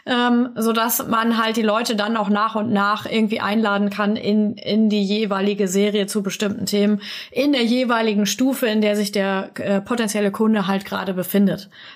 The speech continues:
Ne? Also das ist schon so etwas, was wächst, genau wie im Social-Media-Marketing auch. Ähm, man hat es natürlich nicht von Anfang an, aber eben zusammengefasst nochmal gesagt,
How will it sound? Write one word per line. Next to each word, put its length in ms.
Ne? 220
Also 200
das 160
ist 180
schon 200
so 180
etwas, 380
was 260
wächst, 340
genau 300
wie 100
im 100
Social-Media-Marketing 1040
auch. 320
Ähm, 520
man 220
hat 160
es 80
natürlich 320
nicht 220
von 160
Anfang 300
an, 160
aber 520
eben 200
zusammengefasst 640
nochmal 260
gesagt, 460